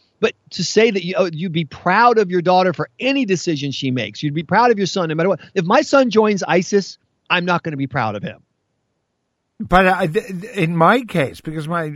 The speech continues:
Speaker 2: how old are your kids now? They're in,
Speaker 1: Uh,
Speaker 2: uh,
Speaker 1: well,
Speaker 2: nineteen, twenty, that kind of
Speaker 1: Yeah,
Speaker 2: stuff.
Speaker 1: exactly, exactly.
Speaker 2: Yeah, right. Well, my kids are, are approaching middle age, sad to relate,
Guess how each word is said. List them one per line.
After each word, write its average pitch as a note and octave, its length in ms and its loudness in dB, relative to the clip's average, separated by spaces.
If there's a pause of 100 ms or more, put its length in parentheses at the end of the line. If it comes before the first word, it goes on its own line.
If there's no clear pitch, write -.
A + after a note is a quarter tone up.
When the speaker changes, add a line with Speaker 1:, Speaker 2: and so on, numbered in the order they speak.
Speaker 2:
how G3+ 180 2
old C#4 200 -2
are A#3 40 0
your G#3+ 200 0
kids F#3 420 -4
now? B2 280 -10 (120)
They're D#3 300 -2
in, D#3 80 0
Speaker 1:
Uh, D#3+ 40 2 (220)
Speaker 2:
uh, F#3 60 -6
Speaker 1:
well, A3 220 4 (220)
Speaker 2:
nineteen, E3+ 600 -2
twenty, C3 460 -2
that C3 240 -6
kind A#2 160 -6
of F3 60 -10
Speaker 1:
Yeah, F#3 100 0
Speaker 2:
stuff. F3+ 80 -4
Speaker 1:
exactly, D3 460 -6
exactly. A2 180 -10
Speaker 2:
Yeah, C#3+ 160 2
right. B2+ 260 -2
Well, C#3 160 -2
my F3 240 0
kids B2+ 480 -4
are, B2 320 -2
are B2 240 -8
approaching A#2 640 -8
middle A#2+ 280 -6
age, A#2 320 -6
sad G#2+ 320 -12
to A2 100 -14
relate, G2+ 460 -12